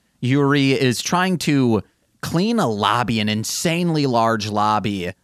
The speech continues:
with just a mop and a, like, a mechanical scrub thing. And Mad Blast just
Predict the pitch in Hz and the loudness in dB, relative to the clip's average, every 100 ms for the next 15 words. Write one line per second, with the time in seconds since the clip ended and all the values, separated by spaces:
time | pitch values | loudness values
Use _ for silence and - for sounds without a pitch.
0 | _ 123 123 - 127 - 117 104 101 113 | _ -4 -4 -2 -2 0 0 0 0 0
1 | 127 - - 120 117 107 101 92 95 87 | 0 -4 -6 -2 0 0 0 0 -2 -2
2 | 113 110 - 123 120 120 104 - - 92 | -2 -2 -2 -2 0 -4 -6 -6 -6 -2
3 | 92 113 113 - 143 151 151 139 _ _ | -2 -2 -6 -2 0 2 0 -2 _ _
4 | - 139 139 131 123 117 110 _ _ 131 | -6 -2 0 2 2 0 -2 _ _ -4
5 | 147 165 135 131 156 170 - 123 110 - | -2 -2 -4 -4 -2 -2 -2 -2 -2 -4